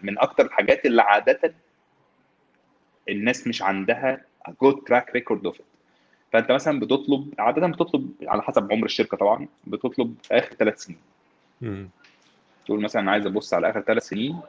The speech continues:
Speaker 1: of your اي تي costs." تمام؟ بكل ال-، الريكوردز بتاعتك، بكل ال-، ال-، ال-، ال-، ال-، ال-، ال-، البيبلز بتاعتك، بالريسيفبلز بتاعتك،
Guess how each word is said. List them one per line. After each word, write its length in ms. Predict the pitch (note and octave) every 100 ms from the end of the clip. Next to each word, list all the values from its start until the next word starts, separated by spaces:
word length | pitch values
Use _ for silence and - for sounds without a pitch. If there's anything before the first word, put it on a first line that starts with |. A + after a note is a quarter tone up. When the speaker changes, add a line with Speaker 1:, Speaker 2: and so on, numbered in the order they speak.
| - G2
Speaker 1:
of 40 |
your 280 | G2 G#2 G2
اي 100 | G2+
تي 160 | G2 F#2+
costs." 360 | - _ - - _ _ _ _
تمام؟ 220 | E2+ A#2 - _ _ _ _ -
بكل 420 | - - A#2 A#2
ال-، 260 | G2 F#2 E2
الريكوردز 420 | F2+ G#2 G#2+ F2+
بتاعتك، 460 | - G2+ G2+ G2 -
بكل 500 | F2+ - G2 G2 F2+
ال-، 200 | E2+ E2 E2
ال-، 340 | E2+ E2 E2
ال-، 760 | E2 D#2+ D#2 E2+ E2 E2 E2 - - - D#2+ D#2 - - -
ال-، 440 | F#2+ F#2 F2 E2+ E2+
ال-، 260 | E2+ E2 - - F2+
ال-، 180 | E2+ E2 E2 -
ال-، 80 | - - _ F#2+
البيبلز 960 | G2 E2+ E2+ - - A2+ G2+ G2+ F#2
بتاعتك، 480 | - F#2+ F#2 - - -
بالريسيفبلز 680 | E2+ - G#2+ F#2+ F2 E2
بتاعتك، 480 | E2+ - G2 - F2+